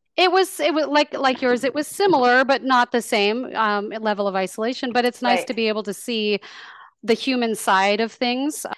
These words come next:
Speaker 1: to know. So, uh, what I was actually going to ask is, where can we find Morgan's Mask now? Where is it streaming?
Speaker 2: Yeah. Uh, well, it's out today.
Speaker 1: Yay.
Speaker 2: Um, all my socials have the information. If anybody s-, somehow doesn't copy it, like, you can just go to any, anything and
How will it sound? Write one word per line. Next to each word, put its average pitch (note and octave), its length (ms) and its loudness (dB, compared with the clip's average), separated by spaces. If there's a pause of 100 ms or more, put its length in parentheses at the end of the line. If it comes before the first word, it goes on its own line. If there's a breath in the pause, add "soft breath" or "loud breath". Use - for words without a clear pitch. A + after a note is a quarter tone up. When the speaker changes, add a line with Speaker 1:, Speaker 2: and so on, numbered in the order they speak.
(140)
Speaker 1:
to B3 120 -2
know. G#3+ 380 2
So, C#4 360 2
uh, A#3 280 4
what A#3+ 180 4
I B3 80 6
was A#3 120 2
actually D4+ 280 2
going B3 140 0
to G#3+ 60 0
ask A3 380 0
is, B3 140 -2
where A#3 240 2
can C4 240 -4
we A#3+ 160 -2
find B3+ 540 0
Morgan's G3 400 -2
Mask F#3+ 460 -4
now? F3+ 440 -2
Where G#3+ 220 -2
is B3+ 120 -4
it D#4 100 -6
streaming? G3+ 280 -4
Speaker 2:
Yeah. C4+ 240 0 (480)
Uh, A#3+ 180 4
well, A#3 180 2
it's A3 140 -2
out G3+ 360 0
today. C4 720 2 (180)
Speaker 1:
Yay. F#4+ 300 4
Speaker 2:
Um, G#3+ 520 -4 (200)
all F3+ 120 -2
my G#3 160 0
socials B3+ 480 -4
have G#3+ 180 -6
the G#3+ 100 -12
information. F#3+ 560 -12
If F3+ 120 -6
anybody G3+ 360 -2
s-, - 300 -14
somehow G3 300 -4
doesn't F3+ 380 -4
copy F3 360 -8
it, E3+ 100 -8
like, F3 180 -10
you F3+ 60 -16
can F3 140 -18
just - 200 -10
go F#3 120 -4
to E3+ 160 -6
any, F3 180 -12
anything E3+ 480 -10
and D#3+ 120 -14